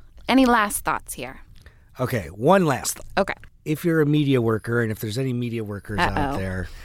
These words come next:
Speaker 1: Uh-oh.
Speaker 2: uh, like us that listen to this, is, okay, our wages were essentially flat. But one kind of thing interesting I found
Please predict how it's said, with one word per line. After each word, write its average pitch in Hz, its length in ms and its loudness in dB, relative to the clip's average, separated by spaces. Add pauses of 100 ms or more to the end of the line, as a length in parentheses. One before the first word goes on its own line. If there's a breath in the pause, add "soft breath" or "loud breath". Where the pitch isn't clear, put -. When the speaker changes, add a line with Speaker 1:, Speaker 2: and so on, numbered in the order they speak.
(140)
Speaker 1:
Uh-oh. 180 260 -6
Speaker 2:
uh, 113 400 4
like 120 280 2
us 117 240 -2
that 117 240 -4
listen 120 280 -4
to 104 80 -6
this, 95 460 -8 (500 soft breath)
is, 117 600 0
okay, 120 260 2
our 110 160 2
wages 131 360 2
were 143 100 0
essentially 127 400 -4
flat. 82 340 -8 (640 loud breath)
But 117 100 0
one 175 320 0
kind 151 280 0
of 123 60 -2
thing 127 280 0
interesting 120 480 -4
I 104 80 -6
found 107 500 -6